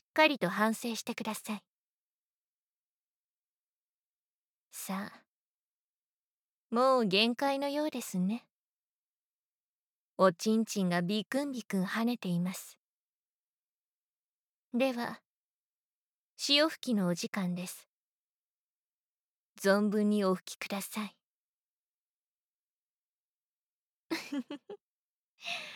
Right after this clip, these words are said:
温かいのが勢いよく、おちんちんから出てきました。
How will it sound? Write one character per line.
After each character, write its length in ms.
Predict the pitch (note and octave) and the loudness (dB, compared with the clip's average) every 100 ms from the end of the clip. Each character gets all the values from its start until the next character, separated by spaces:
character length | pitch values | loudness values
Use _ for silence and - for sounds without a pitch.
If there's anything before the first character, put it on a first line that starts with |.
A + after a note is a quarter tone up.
| - - _ _ _ _ _ _ _ _ _ _ _ - | -20 -20 _ _ _ _ _ _ _ _ _ _ _ -6
温 420 | B3+ A#3+ B3 C4+ | -4 -2 -2 -2
か 180 | - B3+ | 4 4
い 80 | C4 | 4
の 140 | A3+ | 2
が 80 | G3 | 0
勢 500 | G3 - - B3 B3+ | -2 -6 -8 -6 -6
い 80 | B3 | -8
よ 140 | C4 - | -12 -14
く、 220 | - A#3 _ _ _ _ _ _ _ _ _ - | -16 -16 _ _ _ _ _ _ _ _ _ 2
お 120 | A#3 | 4
ち 200 | - C4 | 4 0
ん 80 | C4 | -2
ち 180 | B3+ A3 | -2 0
ん 80 | G3+ | 0
か 140 | F#3+ F#3 | 0 -2
ら 120 | F#3 | 0
出 140 | G#3 | -2
て 140 | - D#4 | -2 -4
き 160 | - | -2
ま 160 | G#3+ G#3+ | -2 -2
し 180 | - - | -8 -8
た。 160 | - | -14